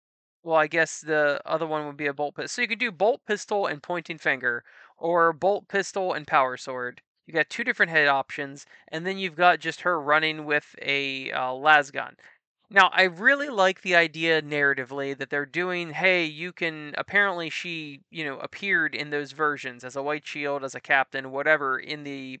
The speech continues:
Black Library books. And I think that's really, really cool. I think that's totally cool idea. My problem with it is that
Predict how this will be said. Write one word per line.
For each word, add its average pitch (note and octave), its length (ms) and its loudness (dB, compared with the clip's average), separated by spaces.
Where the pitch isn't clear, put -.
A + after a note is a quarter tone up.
Black C#3+ 260 0
Library C3+ 320 0
books. G3+ 400 0
And F3+ 120 2
I A#3 140 8
think A3 200 -4
that's F#3+ 220 0
really, F#3+ 260 0
really E3+ 260 -2
cool. D#3 320 -8
I - 80 -20
think G3 140 -6
that's F3+ 260 0
totally G3 600 -4
cool E3 340 -8
idea. D3 520 -2
My D#3+ 220 -2
problem E3+ 760 4
with C#3 220 -10
it - 280 -16
is F3+ 300 0
that F3+ 440 8